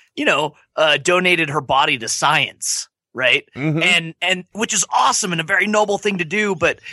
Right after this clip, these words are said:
Speaker 1: the chances are that there's gonna be some, like, hungover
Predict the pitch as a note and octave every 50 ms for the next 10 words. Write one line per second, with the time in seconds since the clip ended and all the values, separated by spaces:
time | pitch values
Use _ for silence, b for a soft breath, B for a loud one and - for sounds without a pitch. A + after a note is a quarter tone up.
0 | B B B - D#3+ - - A#3 G#3+ A#3 A3 F#3+ F#3+ D#3+ F3+ F3+ F3+ F3+ F#3 F3
1 | D#3+ D3 D3+ C3+ - D#3+ D3+ C#3+ - F3+ E3+ D3 D3 C#3+ C#3+ - F#3 E3 E3+ E3+
2 | D#3 C#3+ B2+ - - - - E3 E3+ E3+ E3 D#3+ E3 D#3+ D3+ D#3 C#3+ C3+ B2+